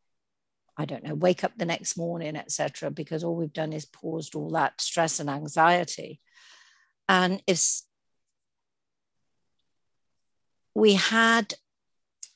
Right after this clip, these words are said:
I put out a, a question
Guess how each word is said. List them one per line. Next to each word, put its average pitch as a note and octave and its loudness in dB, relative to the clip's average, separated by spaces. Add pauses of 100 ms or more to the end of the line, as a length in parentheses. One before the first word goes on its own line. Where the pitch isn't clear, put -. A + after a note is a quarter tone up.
(160)
I G3+ 4
put - -2
out A#3+ 4 (120)
a, F3 2 (680)
a E3+ -12
question D3 -2